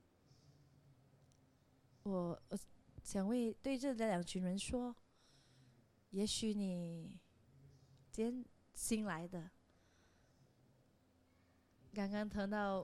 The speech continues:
哇，耶稣，哇，一直这个名字耶稣一直被提到。我告诉你，神是真的，他在这里。他是，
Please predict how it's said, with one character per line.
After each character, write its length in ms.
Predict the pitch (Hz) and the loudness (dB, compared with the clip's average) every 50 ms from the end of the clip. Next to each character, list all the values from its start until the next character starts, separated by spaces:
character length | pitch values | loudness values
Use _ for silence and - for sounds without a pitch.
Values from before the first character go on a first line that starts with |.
| - | -2
哇， 180 | - 226 156 147 165 | -4 -4 -4 -4 2
耶 200 | 180 202 214 220 | 4 6 6 8
稣， 380 | 214 - - 233 214 214 208 - | 6 4 2 4 4 4 2 2
哇， 220 | - 208 196 170 156 - - - | 0 -2 -2 -2 -4 -8 -14 -8
一 100 | - 269 | -6 -6
直 180 | 220 - 226 226 | -4 -2 -2 0
这 160 | 208 254 247 | 4 4 4
个 60 | 233 | 6
名 100 | 220 196 | 6 2
字 140 | 196 214 226 | 2 2 2
耶 100 | 202 185 | 2 2
稣 120 | 190 196 - | 2 0 -2
一 20 | |
直 100 | - - | -6 -2
被 140 | - - 226 214 | 0 2 2 0
提 320 | - - - - 165 160 | 0 -4 -6 -6 -6 -4
到。 180 | 175 233 220 175 | -2 0 0 0
我 80 | 135 185 | -2 -2
告 240 | - - 247 233 | -2 0 2 2
诉 220 | 196 180 - 196 185 | 2 2 0 -2 -2
你， 180 | 175 165 165 - - - - - - - - - - - - | -2 -4 -8 -10 -16 -20 -20 -20 -20 -20 -20 -20 -20 -20 -14
神 300 | - - - 185 180 175 | -8 -2 2 4 4 4
是 180 | 185 - - 202 | 4 0 -4 -6
真 400 | 185 - - 226 214 214 220 214 | -4 -2 2 2 4 4 2 2
的， 200 | 190 139 160 - - - - - - - - - - - - - - - - - - - - - - - - - - - | 0 -2 -6 -8 -14 -20 -20 -20 -20 -20 -20 -20 -20 -20 -20 -20 -20 -20 -20 -20 -20 -20 -20 -20 -20 -20 -20 -20 -18 -10
他 140 | - 185 185 | -4 -2 2
在 160 | - 208 196 | 6 6 6
这 220 | 196 - 214 208 | 6 6 4 4
里。 240 | 190 175 175 160 175 - - - - - - - - - _ - _ _ - - - - - - - - - - - - - - - - - - - - - - - - - - - - - | 4 2 0 -2 -4 -8 -12 -18 -20 -20 -20 -20 -20 -20 _ -20 _ _ -20 -20 -20 -20 -20 -20 -20 -20 -20 -20 -20 -20 -20 -20 -20 -20 -20 -20 -20 -20 -20 -20 -20 -20 -20 -20 -20 -6 0
他 160 | - 202 202 | 4 4 4
是， 160 | 202 - - | 4 4 0